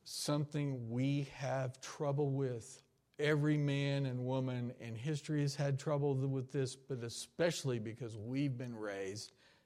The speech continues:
to think only of our rights, our privileges, and what we want we can fulfill. We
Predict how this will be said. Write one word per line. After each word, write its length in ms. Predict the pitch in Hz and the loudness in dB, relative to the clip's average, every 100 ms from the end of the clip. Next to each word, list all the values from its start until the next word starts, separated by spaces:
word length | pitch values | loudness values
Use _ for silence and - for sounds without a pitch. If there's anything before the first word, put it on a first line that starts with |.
| - | -10
to 140 | 131 | -6
think 420 | 117 156 147 120 - _ _ _ _ _ _ - | -4 0 0 0 -8 _ _ _ _ _ _ 6
only 540 | 170 226 196 135 113 - | 12 12 12 10 2 -4
of 200 | 120 123 | -4 0
our 320 | 127 147 156 | 6 8 8
rights, 640 | 143 143 143 139 - - - _ _ _ _ _ - | 8 8 6 0 -4 -12 -14 _ _ _ _ _ 0
our 240 | 143 160 | 6 6
privileges, 880 | 139 175 156 156 139 143 135 131 - - - _ - | 8 6 8 8 6 6 4 2 -4 -16 -20 _ -4
and 120 | 135 | 4
what 240 | 143 143 135 | 6 8 10
we 240 | 156 165 | 12 12
want 360 | 151 151 143 143 | 10 8 6 4
we 160 | 143 | 4
can 220 | 147 143 | 6 4
fulfill. 680 | 123 151 117 135 120 90 - _ _ _ _ _ _ _ _ _ _ _ _ _ _ _ _ _ _ _ _ _ _ _ _ | 4 4 4 2 2 -2 -8 _ _ _ _ _ _ _ _ _ _ _ _ _ _ _ _ _ _ _ _ _ _ _ _
We 540 | 123 139 160 165 170 | 2 4 4 4 -2